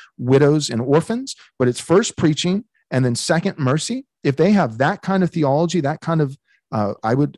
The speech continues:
argue a correct biblical philosophy, and you got eight families, and, and these don't have to be rich families, but if each of them is able to, to, if they're actually tithing, you know, ten percent, let's say on average, it's about five hundred dollars,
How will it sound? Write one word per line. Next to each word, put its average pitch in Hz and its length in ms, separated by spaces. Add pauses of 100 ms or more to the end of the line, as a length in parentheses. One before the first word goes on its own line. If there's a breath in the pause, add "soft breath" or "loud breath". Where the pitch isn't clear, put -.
argue 123 460
a - 40
correct 135 520
biblical 147 340
philosophy, 151 760
and 135 120
you 170 80
got 151 180 (100)
eight 156 220
families, 185 560 (380 soft breath)
and, 139 200
and 135 140
these 165 200
don't 202 160
have 196 160
to 196 60
be 160 120
rich 170 260
families, 170 400
but 131 160
if 131 160
each 202 240
of 196 80
them 165 220
is 123 100
able 160 300
to, 117 260 (300 soft breath)
to, 139 200
if 127 80
they're 123 160
actually 165 340
tithing, 175 500
you 151 60
know, 160 340
ten 175 240
percent, 160 440
let's 147 140
say 180 120
on 143 200
average, 156 460
it's 120 100
about 120 240
five 147 280
hundred 147 180
dollars, 175 420